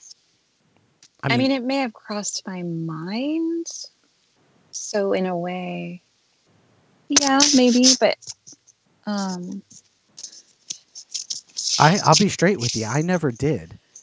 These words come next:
Speaker 1: I have never addressed anybody like that, but I really think that I,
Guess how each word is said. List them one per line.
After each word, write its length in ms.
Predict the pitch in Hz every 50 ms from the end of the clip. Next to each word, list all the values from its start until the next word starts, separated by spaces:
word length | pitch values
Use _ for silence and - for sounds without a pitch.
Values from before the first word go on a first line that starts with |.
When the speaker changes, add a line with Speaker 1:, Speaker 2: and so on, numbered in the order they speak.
| _
Speaker 1:
I 120 | - 143 156
have 220 | 175 180 170 156
never 320 | 151 139 139 151 151 165 160
addressed 380 | 139 123 127 139 143 - -
anybody 380 | 165 165 165 - 175 170 170 175
like 240 | 165 170 175 - -
that, 280 | 180 175 175 165 - - - - 170 175 101 _
but 140 | - 131 127
I 100 | 127 127
really 380 | 127 123 139 151 156 147 143 131
think 320 | - - 147 135 127 - - _
that 260 | 110 107 123 123 110
I, 280 | 117 117 113 107 101 98